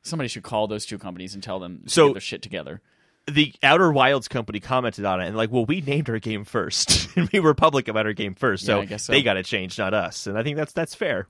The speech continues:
Speaker 1: Yep.
Speaker 2: They
Speaker 1: All
Speaker 2: could call
Speaker 1: right.
Speaker 2: it the Outer Galaxy or the Outer Planets or something. Why do they call it the Outer Worlds when
Speaker 1: <laughs> You
Speaker 2: who
Speaker 1: ready
Speaker 2: knows?
Speaker 1: for bracket number two?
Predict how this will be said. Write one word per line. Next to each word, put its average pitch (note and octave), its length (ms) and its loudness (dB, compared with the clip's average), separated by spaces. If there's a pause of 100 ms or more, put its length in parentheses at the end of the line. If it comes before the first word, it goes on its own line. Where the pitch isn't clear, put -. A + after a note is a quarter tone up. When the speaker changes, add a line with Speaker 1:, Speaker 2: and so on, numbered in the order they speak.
Speaker 1:
Yep. A#2+ 200 -2 (840)
Speaker 2:
They D3+ 80 -2
Speaker 1:
All F3+ 140 8
Speaker 2:
could A#3 100 6
call F3 160 10
Speaker 1:
right. E3 40 4
Speaker 2:
it - 80 -2
the C#3+ 200 2
Outer D#3 260 4
Galaxy D#3+ 440 0
or G#2+ 40 2
the G#2+ 140 0
Outer C3 220 2
Planets C#3 440 -4
or G2 60 -4
something. F#2 400 -8
Why G#2 140 -4
do A#2+ 40 -8
they B2 120 -8
call B2 160 -2
it A#2+ 60 -8
the B2+ 120 -4
Outer B2 140 -2
Worlds B2 420 -2
when F#2 140 -6
Speaker 1:
<laughs> F#2+ 160 -10 (1200)
You B2+ 80 -2
Speaker 2:
who B2+ 60 4
Speaker 1:
ready C#3 120 6
Speaker 2:
knows? C#3+ 40 -6
Speaker 1:
for D3 80 0
bracket D3 320 4
number D3+ 180 0
two? C#3 280 2